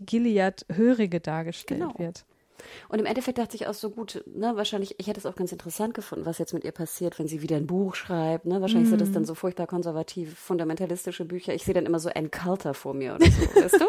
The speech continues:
Speaker 1: <laughs> Ja.
Speaker 2: <laughs> Ich habe das Gefühl, das ist so ein bisschen so eine Anspielung darauf. Ähm, aber ich fand's schade, weil ich eigentlich ganz gerne so den eigenen Weg gesehen hätte
Speaker 1: Mhm.
Speaker 2: von Serena. Und ich finde, das hätte sie
Speaker 1: Mhm.
Speaker 2: auch verdient gehabt als Charakter aus den letzten Staffeln.
Speaker 1: Ja, auf jeden Fall.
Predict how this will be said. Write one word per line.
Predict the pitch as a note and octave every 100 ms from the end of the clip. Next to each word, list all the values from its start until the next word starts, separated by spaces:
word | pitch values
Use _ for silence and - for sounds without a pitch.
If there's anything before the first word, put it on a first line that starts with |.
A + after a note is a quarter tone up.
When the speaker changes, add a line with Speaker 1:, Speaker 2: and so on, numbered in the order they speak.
| F#4
Speaker 1:
<laughs> | - -
Ja. | C4 B3 B3 C#4
Speaker 2:
<laughs> | F#4 - D#4 - -
Ich | G#4
habe | E4
das | D4
Gefühl, | C#4+ C#4
das | A3+
ist | G#3
so | G3+
ein |
bisschen | G3+ A3 F3+
so |
eine | F3+
Anspielung | F3 G3 - F#3+ F3+
darauf. | F3+ F3+ F3+ - - - - - - - -
Ähm, | F#3+ F3 F3 F3+ - - - -
aber | G#3+
ich | -
fand's | C#4+ -
schade, | - A3+ D#3+ C#3+
weil | E3+
ich | - -
eigentlich | G#3+ A3+ -
ganz | A3 G#3
gerne | A3 G#3+
so | G3+ G3
den | F#3+ F#3
eigenen | G#3 G#3+ F#3+ D3+ D#3+
Weg | C3+
gesehen | - D3+ -
hätte | E3+ D#3+ -
Speaker 1:
Mhm. |
Speaker 2:
von | B3 C#4+ - F#3 -
Serena. | - F#3+ E3+ D#3+ D3
Und | E3
ich |
finde, | - A3
das | G#3+
hätte | G#3
sie | G3+
Speaker 1:
Mhm. | A3
Speaker 2:
auch | -
verdient | G3+ F3+ B3
gehabt | - D3 C#3
als | - -
Charakter | E3+ D3 - D3
aus | -
den | D#3
letzten | C#3+ - D3
Staffeln. | - F3 - -
Speaker 1:
Ja, | A3 F#3 -
auf | F3+ -
jeden | F#3 E3+
Fall. | - F3